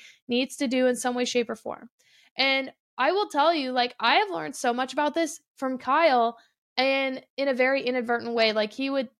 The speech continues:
be shocked to hear me say that. He'd be like, "What do you mean? I don't do any of that shit." But he does, because he taps into his inner child all the time. He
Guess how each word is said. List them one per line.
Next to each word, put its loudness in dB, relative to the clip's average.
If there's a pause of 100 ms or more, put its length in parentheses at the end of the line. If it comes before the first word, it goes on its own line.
(120)
be -4
shocked 0
to -8
hear -4
me -4
say -2
that. 2
He'd 0
be 0
like, -2
"What -4
do -4
you -4
mean? -2
I 0
don't -2
do 4
any 0
of -4
that -4
shit." -6 (220)
But -2
he 0
does, 2
because -6
he -4
taps -2
into -6
his -4
inner -4
child 0
all 4
the -2
time. -2 (380)
He 0